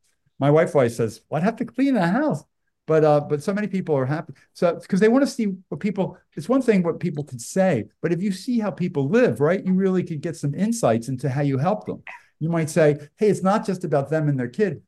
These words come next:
Their other children are there and they're, they don't have the disease, but they need help taking care of that." Whatever it might be, you see people's lifestyle,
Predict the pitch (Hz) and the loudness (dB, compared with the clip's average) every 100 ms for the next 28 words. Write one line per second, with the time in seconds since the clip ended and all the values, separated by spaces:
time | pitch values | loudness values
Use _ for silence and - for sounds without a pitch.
0 | _ - 165 175 220 277 104 180 160 147 | _ -8 0 2 2 0 -4 0 2 2
1 | 139 135 127 123 123 120 127 135 - 131 | -2 -2 -4 -4 -2 -2 -2 -4 -6 -8
2 | 135 165 220 214 233 240 160 139 131 131 | -4 -2 -2 0 2 2 2 -2 -2 -4
3 | 135 185 233 247 175 185 185 - 185 185 | -4 -2 0 0 0 0 -2 -4 -4 -4
4 | 151 185 175 156 180 220 254 262 196 175 | -4 -2 -2 0 0 2 2 2 0 -2
5 | 151 202 185 165 143 - 196 190 185 185 | -2 -4 -4 -4 -8 -4 0 0 0 -6
6 | 180 131 120 160 208 - - 101 95 95 | -6 -6 -4 -2 -2 -4 -6 -4 -6 -10